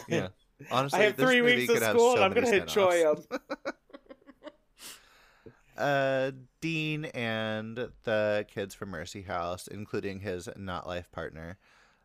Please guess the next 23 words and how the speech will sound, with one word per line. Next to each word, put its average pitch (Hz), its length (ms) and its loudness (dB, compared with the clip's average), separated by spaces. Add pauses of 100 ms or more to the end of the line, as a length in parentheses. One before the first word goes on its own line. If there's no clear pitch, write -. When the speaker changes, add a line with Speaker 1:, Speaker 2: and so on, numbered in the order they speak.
Speaker 1:
uh, 87 240 -4
just, - 340 -12 (120)
<laughs> 160 120 -4
they 160 100 4
were 113 140 2
roommates. 90 520 -6 (360)
<laughs> 392 40 2 (2750)
Uh, 107 420 -2 (760)
he 160 200 -8
is 202 120 -8
so 117 280 -4
sweet 87 360 -8
when 85 100 -10
he 87 60 -12
finds 85 300 -12
out 82 160 -10
she's - 160 -16
having 82 240 -14
a 82 40 -14
baby, 85 360 -12
and 87 120 -12
I 85 140 -10
also, 92 640 -6